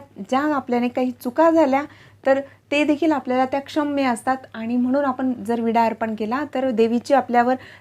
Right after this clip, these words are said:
सदैव कृपा राहते. आणि पानाचा विडा आता कसा बनवायचा बघा, जर तुम्ही पानाचा विडा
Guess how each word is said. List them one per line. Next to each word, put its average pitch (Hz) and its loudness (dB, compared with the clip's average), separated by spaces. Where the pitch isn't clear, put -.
सदैव 269 6
कृपा 277 0
राहते. 269 -2
आणि 226 -4
पानाचा 247 2
विडा 302 6
आता 269 0
कसा 285 4
बनवायचा 247 2
बघा, 214 -2
जर 349 4
तुम्ही 320 6
पानाचा 233 0
विडा 240 0